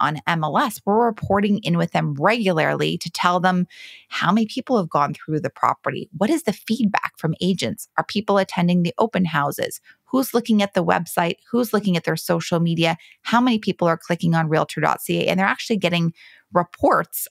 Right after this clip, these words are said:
about what's happening from an analytical perspective, but they're also hearing all of the real-time feedback, the juicy tidbits that we're getting from agents. And we're sharing the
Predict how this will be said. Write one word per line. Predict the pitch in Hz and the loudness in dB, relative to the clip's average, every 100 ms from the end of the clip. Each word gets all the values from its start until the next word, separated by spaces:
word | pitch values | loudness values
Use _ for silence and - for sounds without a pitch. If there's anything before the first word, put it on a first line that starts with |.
| - | -2
about | 180 180 - | 2 0 2
what's | 202 - - | 0 -2 -2
happening | 247 226 208 185 175 | 0 0 0 0 0
from | 180 165 165 - | 0 0 0 0
an | 170 170 180 | -2 0 0
analytical | 185 185 175 208 - 170 | 2 2 2 2 0 -2
perspective, | 160 160 - - - - 165 208 - - - - | 0 -2 -2 -4 -2 0 0 0 -6 -20 -20 -2
but | 202 | 2
they're | 220 220 | 4 2
also | 226 240 | 2 0
hearing | 226 - 190 185 185 | -4 0 0 2 0
all | 185 180 | 2 2
of | 185 | 2
the | 175 151 - | 0 -2 0
real-time | 190 196 196 - 165 160 170 | 2 2 0 0 0 2 0
feedback, | - 165 165 - - - | -2 -2 0 -2 -6 -6
the | 160 | -4
juicy | 147 196 202 - 175 | -2 -2 -2 -2 -4
tidbits | - 214 185 - - - | -2 -2 0 0 -2 -6
that | - | -2
we're | 165 | -2
getting | 175 165 165 | 0 0 -2
from | - 160 - | 0 -2 -2
agents. | 175 170 165 156 160 - - - - | -2 0 0 -2 -4 -8 -12 -18 -4
And | 214 | 0
we're | 240 | 2
sharing | - 226 220 202 | 2 2 2 2
the | 160 | 0